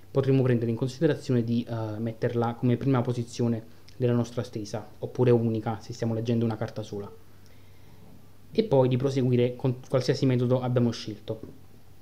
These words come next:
Infine, un'altra possibilità è di considerare questa carta che salta fuori proprio come se fosse la carta ombra di cui ho parlato prima. Quindi mescoliamo, salta fuori una carta,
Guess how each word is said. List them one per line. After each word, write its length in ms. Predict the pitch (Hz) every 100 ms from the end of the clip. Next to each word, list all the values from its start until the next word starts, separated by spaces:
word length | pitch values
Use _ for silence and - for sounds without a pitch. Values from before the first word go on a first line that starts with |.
| - - - - - -
Infine, 380 | 156 160 139 151
un'altra 340 | 127 127 143
possibilità 520 | 113 151 185 165 131
è 100 | 127
di 80 | 127
considerare 580 | 147 147 143 135 113 110
questa 260 | 147 147
carta 380 | 123 101 - 117
che 220 | - 120 -
salta 320 | - 120 185
fuori 380 | 143 135 135 - - - - - -
proprio 260 | - 190 147
come 140 | 143
se 60 | 131
fosse 260 | 131 -
la 80 | 131
carta 300 | 139 131 127
ombra 340 | 123 123 117
di 100 | 117
cui 120 | 117 123
ho 40 |
parlato 340 | 117 110 110
prima. 260 | 110 110 117
Quindi 400 | 117 120 104 104 - -
mescoliamo, 640 | 117 117 - 151 170 165 147
salta 280 | 127 110 117
fuori 200 | 131 151
una 100 | 180
carta, 460 | 120 117 - 127